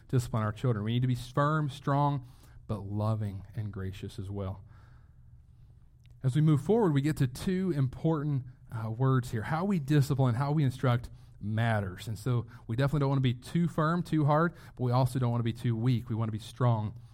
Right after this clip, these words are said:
as well. And so Paul commands fathers to do two different things, to instruct their children or train their children, and number two, to discipline their children or admonish their children.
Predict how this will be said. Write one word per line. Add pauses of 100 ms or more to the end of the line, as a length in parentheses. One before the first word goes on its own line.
as
well.
And
so
Paul
commands
fathers (260)
to
do
two
different
things,
to
instruct
their
children
or
train
their
children, (520)
and
number
two, (100)
to
discipline
their
children
or
admonish (420)
their
children.